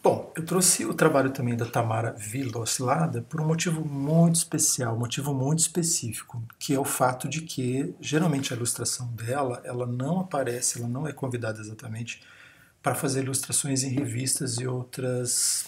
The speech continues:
e outras publicações. O trabalho dela tem uma pegada e tem um pé muito intenso e muito grande no universo das artes plásticas, então é mais fácil encontrar o trabalho dela em galerias e museus do que exatamente em revistas. Por exemplo, revistas femininas que eu citei no slide anterior.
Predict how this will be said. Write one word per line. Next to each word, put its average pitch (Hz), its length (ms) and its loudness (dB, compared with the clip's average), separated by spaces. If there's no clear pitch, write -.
e 131 60 -8
outras 127 200 -2
publicações. 131 920 -2
O - 60 -10
trabalho 135 340 4
dela 135 400 2
tem 127 340 -4
uma 127 320 0
pegada 131 760 0
e 147 120 -4
tem 127 320 -4
um 127 60 -2
pé 135 340 -2
muito 131 640 0
intenso 143 420 0
e - 0 -
muito 143 240 -4
grande 131 340 -4
no 135 240 -2
universo 147 460 2
das 120 160 -2
artes 135 220 -6
plásticas, 120 500 -6
então 127 400 -4
é 147 40 -6
mais 127 220 0
fácil - 280 0
encontrar 127 300 0
o 120 40 0
trabalho 120 340 -2
dela 120 260 -2
em 120 80 -2
galerias 123 560 0
e 120 40 0
museus 117 400 -2
do 127 80 -10
que - 120 -6
exatamente 131 640 -4
em - 20 -2
revistas. 131 580 -4
Por - 160 -4
exemplo, 233 300 -4
revistas 233 460 0
femininas 151 520 0
que - 80 -6
eu 151 60 -2
citei 131 460 0
no 127 200 -4
slide 123 380 -2
anterior. 120 460 -8